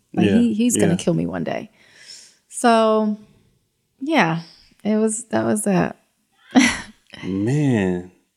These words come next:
Speaker 1: Yeah.
Speaker 2: Now, in between, you said, like, the other girl was in the picture.
Speaker 1: Mm-hmm.
Speaker 2: Was she still in the picture during this whole process?
Speaker 1: On and off.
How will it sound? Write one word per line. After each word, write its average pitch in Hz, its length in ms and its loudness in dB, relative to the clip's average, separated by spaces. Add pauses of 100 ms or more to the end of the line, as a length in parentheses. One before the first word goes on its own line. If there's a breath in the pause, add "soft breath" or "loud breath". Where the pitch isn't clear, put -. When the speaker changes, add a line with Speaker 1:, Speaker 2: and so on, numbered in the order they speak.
(260)
Speaker 1:
Yeah. 50 280 -10 (920 soft breath)
Speaker 2:
Now, 117 180 6
in 143 100 4
between, 117 500 2
you 110 120 -2
said, 107 360 0
like, 101 240 2 (400)
the - 80 2
other 113 180 4
girl 104 220 2
was 98 140 -2
in 101 60 4
the 95 60 0
picture. 87 380 -4 (800)
Speaker 1:
Mm-hmm. 175 400 2
Speaker 2:
Was 98 120 0
she 117 120 2
still 113 320 2
in 113 60 2
the 110 80 0
picture - 240 -4
during 101 220 2
this 98 120 -2
whole 104 220 0
process? 113 480 -4 (1120 loud breath)
Speaker 1:
On 262 160 6
and 226 120 2
off. 180 400 -4